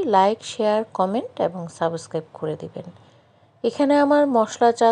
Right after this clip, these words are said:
তৈরির জন্য যে মশলাগুলো দরকার সেটি হচ্ছে দারুচিনি, ছোট এলাচ, বড় এলাচ, লবঙ্গ, গোটা গোলমরিচ, মৌরি, স্টার মশলা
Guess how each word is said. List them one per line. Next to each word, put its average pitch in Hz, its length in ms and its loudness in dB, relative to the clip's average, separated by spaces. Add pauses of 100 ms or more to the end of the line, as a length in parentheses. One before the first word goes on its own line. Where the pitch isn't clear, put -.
(100)
তৈরির 226 380 2
জন্য 226 180 2 (240)
যে 214 100 2 (140)
মশলাগুলো 208 580 0 (840)
দরকার 220 480 4 (460)
সেটি 240 320 0
হচ্ছে 233 320 0 (400)
দারুচিনি, 233 600 2 (720)
ছোট 277 180 2 (200)
এলাচ, 254 240 6 (160)
বড় 208 180 6 (160)
এলাচ, 233 280 4 (260)
লবঙ্গ, 196 460 2 (1200)
গোটা 240 300 6
গোলমরিচ, 208 560 2 (720)
মৌরি, 240 420 4 (2500)
স্টার 269 260 4 (120)
মশলা 202 400 2